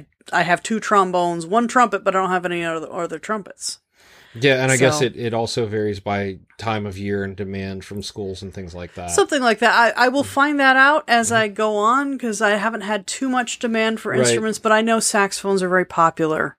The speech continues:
Speaker 2: Mm-hmm.
Speaker 1: and people want to buy, uh, the good used ones.
Speaker 2: It's the
Speaker 1: It's,
Speaker 2: jazz look.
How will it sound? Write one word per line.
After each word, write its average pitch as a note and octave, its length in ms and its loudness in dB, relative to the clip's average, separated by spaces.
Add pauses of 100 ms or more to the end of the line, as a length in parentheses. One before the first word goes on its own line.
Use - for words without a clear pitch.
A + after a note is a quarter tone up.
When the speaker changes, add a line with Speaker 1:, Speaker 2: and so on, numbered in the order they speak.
Speaker 2:
Mm-hmm. G#2 280 -6 (200)
Speaker 1:
and F3+ 200 2
people F3+ 340 0
want E3+ 280 -2
to - 100 -10
buy, D#3+ 640 4 (180)
uh, F3+ 180 0
the - 160 -8
good F3+ 320 -2
used F#3 320 -2
ones. D#3+ 520 -4
Speaker 2:
It's C3 200 -4
the B2+ 60 0
Speaker 1:
It's, A2 100 -2
Speaker 2:
jazz A#2+ 340 2
look. G2+ 300 -8